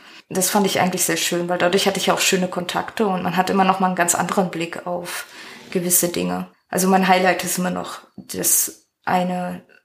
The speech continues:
also zu Corona-Hochzeiten, als wir sehr viele Lockdowns hatten letztes Jahr, war das tatsächlich so, dass die A T N vier Stunden lange Meetings über den Tag so angeboten hat.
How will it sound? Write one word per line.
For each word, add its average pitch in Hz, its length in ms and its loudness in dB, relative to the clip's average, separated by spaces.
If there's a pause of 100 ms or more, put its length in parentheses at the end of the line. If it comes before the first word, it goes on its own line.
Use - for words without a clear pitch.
(120)
also 180 200 0
zu 180 720 -2
Corona-Hochzeiten, 196 2000 2
als - 320 0
wir 190 300 2
sehr 185 260 2
viele 190 220 0
Lockdowns 185 500 0
hatten 196 220 -2
letztes 190 400 -4
Jahr, 190 260 0 (640)
war - 160 2
das - 140 4
tatsächlich 196 500 4
so, 202 240 6
dass 196 300 2
die 208 160 2
A 196 80 6
T 202 160 0
N 190 240 0
vier 220 240 0
Stunden 226 540 2
lange 208 280 0
Meetings 240 460 2
über 190 180 0
den 190 100 -2
Tag 185 360 0
so 185 240 -4
angeboten 233 680 0
hat. 247 280 -6